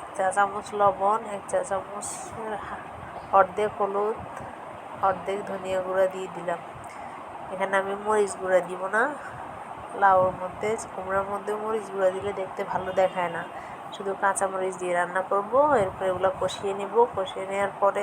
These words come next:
তেল উঠে আসলে এখানে ধুয়ে পরিষ্কার করে রাখা মুসুরির ডালগুলো দিয়ে দিব। মুসুরির ডালগুলো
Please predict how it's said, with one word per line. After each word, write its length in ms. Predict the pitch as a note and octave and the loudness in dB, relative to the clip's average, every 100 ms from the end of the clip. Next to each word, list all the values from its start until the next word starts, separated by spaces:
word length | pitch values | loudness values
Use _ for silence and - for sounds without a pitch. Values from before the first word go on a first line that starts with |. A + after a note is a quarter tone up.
| G3+ | 2
তেল 140 | G#3 G3 | 2 4
উঠে 140 | F#3 G3+ | 2 0
আসলে 180 | F#3 - G#3 | 0 -4 -4
এখানে 220 | G3+ A3+ D4 - - - - - | -4 -4 -4 -8 -10 -10 -10 -6
ধুয়ে 200 | G3 G3+ G#3 | 4 4 6
পরিষ্কার 320 | A3 - G3+ F#3 | 4 2 -2 2
করে 120 | G3 | 6
রাখা 160 | G3+ A3+ A3 | 6 6 4
মুসুরির 320 | F#3+ - G3+ F#3 | 2 2 0 6
ডালগুলো 420 | F#3+ F#3 G3 G#3+ A#3 | 6 6 4 4 4
দিয়ে 160 | G#3+ F3 E3 | 4 -2 -4
দিব। 140 | E3 E3 D#3+ - - - - - - - - - - - - - | -2 -2 -2 -6 -10 -10 -10 -10 -12 -12 -12 -12 -12 -12 -12 -4
মুসুরির 300 | G#3 G#3+ G#3 G#3 | 0 4 6 6
ডালগুলো 340 | G#3 G3+ G#3 | 4 4 4